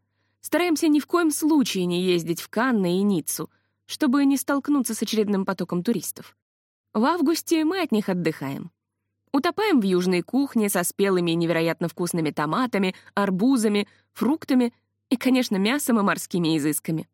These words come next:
Сочный стейк или тартар из сёмги, мюльфрит. Примечание. Мюльфрит — блюдо из отварных мидий и картофеля фри,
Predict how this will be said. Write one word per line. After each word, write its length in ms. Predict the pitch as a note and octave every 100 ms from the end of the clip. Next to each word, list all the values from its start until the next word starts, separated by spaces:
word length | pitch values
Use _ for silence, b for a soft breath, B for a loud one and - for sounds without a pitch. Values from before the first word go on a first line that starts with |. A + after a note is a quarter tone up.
| _ _ _ _ _ _ _ _
Сочный 460 | - C#4 B3+ A#3 A3+
стейк 420 | - A#3 E4 -
или 180 | - G3
тартар 380 | F#3 F#3 - F3+
из 100 | F3
сёмги, 540 | - G3 D4+ C4+ B3+ - _ _ -
мюльфрит. 680 | D4 C4+ - F3+ C#4 - _ _ _ _ _ _ _
Примечание. 680 | - D#4+ D4+ - D3 D3 E3+ _ _ _ _ _ _ _
Мюльфрит — 580 | C4+ D#4 - F3+ D#3 - _ -
блюдо 300 | A3+ D#4 C4+
из 100 | A#3
отварных 440 | G#3 G3+ F#3+ F3
мидий 340 | G3+ C4+ C4+ B3+
и 140 | B3
картофеля 520 | - - C4 B3+ C4+
фри, 240 | - C#3